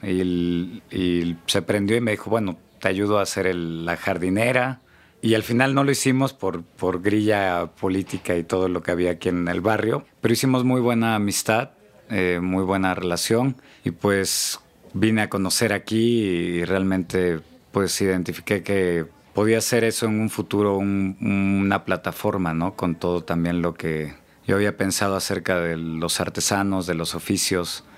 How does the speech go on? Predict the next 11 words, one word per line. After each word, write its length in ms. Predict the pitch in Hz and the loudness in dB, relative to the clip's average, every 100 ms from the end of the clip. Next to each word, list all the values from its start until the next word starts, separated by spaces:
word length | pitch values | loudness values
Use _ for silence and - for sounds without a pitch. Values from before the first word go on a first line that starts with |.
| - - | -20 -8
por 140 | - 90 | -4 -2
eso 100 | - | 0
también 240 | 87 87 | 0 0
se 160 | - 90 | -2 -4
refleja 420 | 82 90 85 87 | -4 -4 -4 -2
en 80 | 85 | -2
los 160 | 80 | -2
talleres 460 | - 82 82 80 - | -2 0 0 -2 -6
que 120 | 87 | -4
hay 180 | 80 78 - - - | -4 -6 -16 -10 -8
acá. 340 | 82 90 | -4 -4